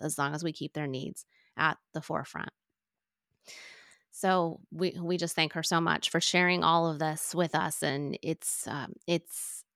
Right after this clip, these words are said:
amazing to see how many things we don't necessarily think of on this side. We can talk about the things we, we talked about earlier in this episode, but when you hear some of the specific things people pray for when they're facing this firsthand, it is, um,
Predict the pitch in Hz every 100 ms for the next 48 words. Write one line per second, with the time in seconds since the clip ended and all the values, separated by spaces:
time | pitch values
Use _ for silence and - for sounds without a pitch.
0 | - 185 180 175 175 175 175 165 175 165
1 | 156 170 185 180 170 170 170 156 175 170
2 | 170 170 160 165 160 151 165 160 151 151
3 | - 175 165 160 170 - 160 156 156 160
4 | 170 165 160 - - - 190 180 180 175
5 | 180 175 165 160 165 165 165 185 165 170
6 | 160 160 165 165 160 160 165 170 165 -
7 | 165 170 170 170 170 175 170 - 170 165
8 | 156 165 165 - 170 - 202 190 - 165
9 | - 170 165 - 160 160 156 151 160 160
10 | 160 160 - - 165 156 139 143 - 156
11 | - 147 143 143 - - - - 156 156
12 | 156 151 - 143 139 156